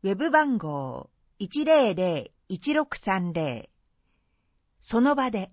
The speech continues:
タブレット端末で顔写真を撮影。予約が必要です。開設日の二日前まで、土曜日、日曜日を除く。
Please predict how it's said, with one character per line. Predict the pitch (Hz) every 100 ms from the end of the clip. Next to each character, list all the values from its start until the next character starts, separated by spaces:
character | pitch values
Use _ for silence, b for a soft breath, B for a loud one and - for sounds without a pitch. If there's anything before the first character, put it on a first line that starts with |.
| _ _ -
タ | 214
ブ | 269
レ | 311
ッ |
ト | - 294
端 | 294 294 262 196 -
末 | 139
で | 135 - _ _
顔 | 196 240
写 | 294 294
真 | 247 208 151
を | 131
撮 | - 160 -
影。 | 196 180 156 147 131 _ _ _ _ _ _ _ _ _ _ -
予 | 214
約 | 285 294 285
が | 254
必 | - - 226
要 | 214 196
で | 175 175
す。 | - _ _ _ _ _ _ _ _ _
開 | - 302
設 | 285 294 294
日 | 226
の | 175 151
二 | - - -
日 | 277
前 | 269 262
ま | 170 139
で、 | 131 - _ _ _ _ -
土 | 220
曜 | 254 294 254
日、 | 170 139 -
日 | 175 - 262
曜 | 285 247
日 | 170
を | 131
除 | 135 143 180 170
く。 | - 156